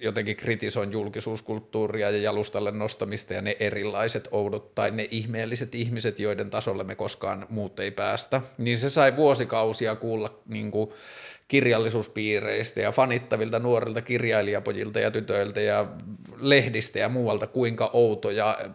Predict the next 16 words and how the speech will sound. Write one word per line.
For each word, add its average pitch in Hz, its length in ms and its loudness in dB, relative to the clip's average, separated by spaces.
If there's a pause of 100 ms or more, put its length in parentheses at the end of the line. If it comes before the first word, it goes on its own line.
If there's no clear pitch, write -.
poikkeuksellinen 107 1080 0
ja 110 420 4
eriskummallinen 107 1120 0 (120)
ja 104 400 4
käsittämätön 107 800 -2
ja 104 100 -4
kaikkea 104 520 -2
se 101 160 -2
on. 160 420 0 (480)
Niin 131 80 -2
musta 139 280 2
tuntuu, 131 320 2
että 117 160 2
se 131 100 4
jäi 131 180 8
niinku 120 520 -4